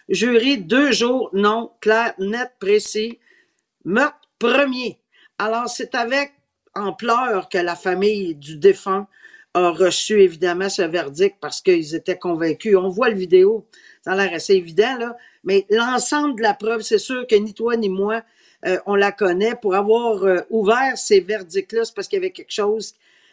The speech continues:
euh, qui soutenait une possibilité, mais entre autres, euh, la, la, la question de la maladie mentale. Ça, ça soutient tout le temps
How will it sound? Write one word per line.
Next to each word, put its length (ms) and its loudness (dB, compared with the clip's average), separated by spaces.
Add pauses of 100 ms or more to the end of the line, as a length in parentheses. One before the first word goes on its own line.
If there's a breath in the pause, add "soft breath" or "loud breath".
(120)
euh, 380 0
qui 240 -6
soutenait 920 -2
une 220 -2
possibilité, 960 -2
mais 60 -2
entre 400 -4
autres, 400 2 (560 loud breath)
euh, 240 6
la, 280 0
la, 220 0 (300)
la 140 4
question 360 0
de 60 -2
la 80 2
maladie 400 -2
mentale. 400 -2
Ça, 160 -4
ça 320 -4
soutient 460 0
tout 120 -2
le 80 -6
temps 220 0